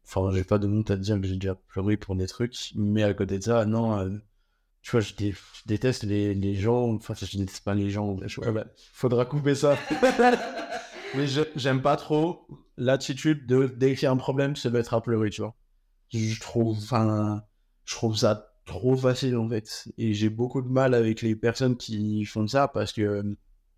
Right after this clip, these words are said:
du coup, je trouve que ça coupe court à toute possibilité, à tout dialogue, tu vois ce que je veux dire ? Ça y est, ça, c'est, enfin, font, elles font en larmes, tu peux plus rien lui dire, c'est, tu, tu vois, franchement, c'est, en vrai, c'est une angoisse. Après, les gens,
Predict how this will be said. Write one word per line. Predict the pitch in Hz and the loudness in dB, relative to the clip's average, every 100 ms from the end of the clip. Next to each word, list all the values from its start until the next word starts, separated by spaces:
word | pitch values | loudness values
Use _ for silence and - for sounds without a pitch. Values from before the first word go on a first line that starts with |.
| _ _ | _ _
du | 113 107 | -10 -6
coup, | - | -4
je | 147 | -2
trouve | - 143 | 0 -2
que | 131 | 0
ça | 104 98 | 0 2
coupe | 101 - _ - _ _ _ | 0 -4 _ -20 _ _ _
court | - 143 165 - - _ _ _ _ _ _ | 0 2 0 -4 -20 _ _ _ _ _ _
à | - 104 | -2 -2
toute | 98 131 | 0 -2
possibilité, | 131 139 135 131 127 127 139 | 0 -2 0 -2 -2 2 2
à | 120 | 2
tout | 107 123 | 0 -4
dialogue, | 117 127 120 113 | 0 2 2 -2
tu | 110 - | -4 0
vois | 113 | 0
ce | |
que | - | 0
je | 113 | -2
veux | 113 | -2
dire ? | 127 _ | -4 _
Ça | - 113 | -2 2
y | |
est, | 113 | 2
ça, | 98 104 101 | 2 -2 -2
c'est, | 95 - _ _ - | -4 -12 _ _ -14
enfin, | 101 90 | -10 -8
font, | - 113 110 107 110 110 | -4 0 2 2 2 0
elles | 107 | 0
font | 101 120 | -2 -2
en | 113 | 0
larmes, | 117 117 120 120 110 | 2 2 2 2 0
tu | 107 | -2
peux | - 117 | -6 -4
plus | - | -2
rien | 110 113 | 0 0
lui | 113 | -2
dire, | 110 117 117 120 101 | -2 0 2 2 0
c'est, | 113 | -4
tu, | 110 - | -6 -12
tu | - - | -8 -4
vois, | 95 | -4
franchement, | - 90 101 95 | -6 -14 -12 -12
c'est, | - - _ _ _ _ _ _ _ - | -12 -20 _ _ _ _ _ _ _ -6
en | 104 | 0
vrai, | 123 | 2
c'est | 113 107 | 2 0
une | 104 | 0
angoisse. | 113 127 117 | 0 0 -2
Après, | 92 113 156 131 | -2 -2 2 2
les | 123 | 2
gens, | 139 135 | 2 0